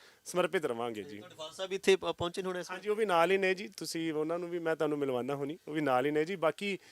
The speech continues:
Speaker 1: ਇਹੀ ਗੱਲ ਹੈ ਕਿ ਬਹੁਤ ਖੁਸ਼ੀ ਦਾ ਪਲ ਹੈ ਪੂਰੇ ਦੇਸ਼ ਵਾਸੀਆਂ ਵਾਸਤੇ ਕਿ ਸ਼੍ਰੀ ਰਾਮ ਚੰਦਰ ਜੀ ਸਾਡੇ ਜਿਹੜੇ ਲਾ-, ਸ-, ਅ, ਰਘੁਪਤੀ ਰਾਮ, ਸੀਆ ਰਾਮ ਜੀ ਜਿਹੜੇ ਹੁਣ ਆਪਣੇ ਘਰ ਪਹੁੰਚੇ ਨੇ, ਜਿਹੜੀ ਪ੍ਰਤਿਸ਼ਠਾ ਹੋਈ ਹੈ,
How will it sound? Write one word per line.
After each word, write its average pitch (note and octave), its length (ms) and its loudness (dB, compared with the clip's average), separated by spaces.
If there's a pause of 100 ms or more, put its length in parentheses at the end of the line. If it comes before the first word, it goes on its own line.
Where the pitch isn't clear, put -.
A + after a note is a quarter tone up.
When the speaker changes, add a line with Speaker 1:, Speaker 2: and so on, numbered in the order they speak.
(480)
Speaker 1:
ਇਹੀ F#3 220 2
ਗੱਲ G3+ 200 6
ਹੈ G#3+ 60 4
ਕਿ F#3+ 120 -2
ਬਹੁਤ E3+ 320 0
ਖੁਸ਼ੀ F3+ 260 -6
ਦਾ G#3 100 4
ਪਲ F#3 260 2
ਹੈ G#3+ 140 0 (360)
ਪੂਰੇ F#3 220 4
ਦੇਸ਼ D#3 300 0
ਵਾਸੀਆਂ E3+ 320 -2
ਵਾਸਤੇ G3 440 -2 (500)
ਕਿ G3 140 -6
ਸ਼੍ਰੀ F#3 240 -2
ਰਾਮ D#3 240 4
ਚੰਦਰ F3 300 -2
ਜੀ F#3 120 -4
ਸਾਡੇ F3 260 -2
ਜਿਹੜੇ E3 240 -4
ਲਾ-, C3+ 260 -4
ਸ-, - 180 -10
ਅ, B2+ 340 -2
ਰਘੁਪਤੀ D#3 480 -4
ਰਾਮ, D3+ 260 0
ਸੀਆ D#3+ 300 0
ਰਾਮ E3 220 6
ਜੀ E3+ 100 -2
ਜਿਹੜੇ E3 240 2
ਹੁਣ E3+ 180 2
ਆਪਣੇ E3+ 320 2
ਘਰ D#3 380 0
ਪਹੁੰਚੇ F3+ 440 -2
ਨੇ, C3+ 200 -2
ਜਿਹੜੀ D3 180 -6
ਪ੍ਰਤਿਸ਼ਠਾ F3 520 -2
ਹੋਈ F3+ 260 2
ਹੈ, A#2+ 120 4